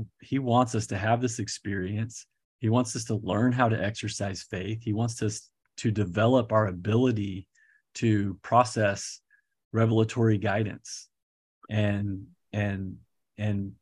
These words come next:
be able to unite with him. Not just that he's telling us what to do and we just do it, but can our hearts be united, uh, with him? And perhaps Peter was pondering about this or thinking about it earlier.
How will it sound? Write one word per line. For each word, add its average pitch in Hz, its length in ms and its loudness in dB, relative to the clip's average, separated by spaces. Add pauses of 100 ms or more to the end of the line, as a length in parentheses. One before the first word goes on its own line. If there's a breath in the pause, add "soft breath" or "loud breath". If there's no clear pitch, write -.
(180)
be 113 180 4
able 120 200 4
to 117 160 -2
unite 110 380 2
with 110 180 -6
him. 87 280 -10 (320)
Not 117 200 2
just 120 220 0
that 110 120 4
he's 110 200 2
telling 120 380 2
us 110 120 0
what 110 140 2
to 113 80 -4
do 113 220 4
and 104 100 2
we 113 80 2
just 104 240 -2
do 120 420 2 (100)
it, 113 180 2
but 104 200 -2 (320 soft breath)
can 120 140 2
our 117 100 4
hearts 123 420 4
be 113 120 2
united, 107 760 0 (480)
uh, 101 120 0
with 113 260 2
him? 104 220 0
And 98 180 -4 (400 soft breath)
perhaps 135 380 6
Peter 151 280 8
was 139 280 8
pondering 110 520 0
about 101 240 0
this 107 240 -2
or 101 60 -4
thinking 117 360 0
about 104 220 0
it 104 60 0
earlier. 107 720 0